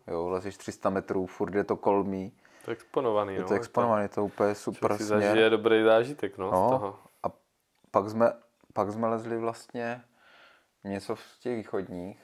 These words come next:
Speaker 1: stěnách, nějakého kasina, a pak jsme šli do, na tu pravou čimu, na čimu Ovest.
Speaker 2: No.
Speaker 1: A do kasina jsme chtěli líst, myslím. A když jsme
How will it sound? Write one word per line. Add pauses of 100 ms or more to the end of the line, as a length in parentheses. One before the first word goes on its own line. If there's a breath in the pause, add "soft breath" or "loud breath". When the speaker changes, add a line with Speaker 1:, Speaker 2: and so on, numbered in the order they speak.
Speaker 1:
stěnách, (320)
nějakého
kasina,
a
pak
jsme
šli
do, (160)
na
tu
pravou
čimu,
na
čimu
Ovest. (1500 soft breath)
Speaker 2:
No. (100)
Speaker 1:
A (680)
do
kasina
jsme
chtěli
líst, (1120)
myslím. (1000)
A
když
jsme